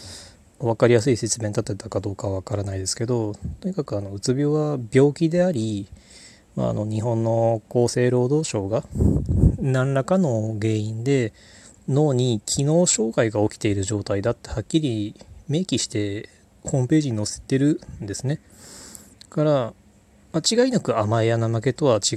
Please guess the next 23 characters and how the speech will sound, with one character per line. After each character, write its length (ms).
う 100
も 140
の 100
で、 380
ど 160
ん 60
な 100
に 400
頑 240
張 160
り 60
た 100
い 60
っ 20
て 120
思 120
っ 20
て 100
も、 80
ど 120
ん 60
な 80
に 200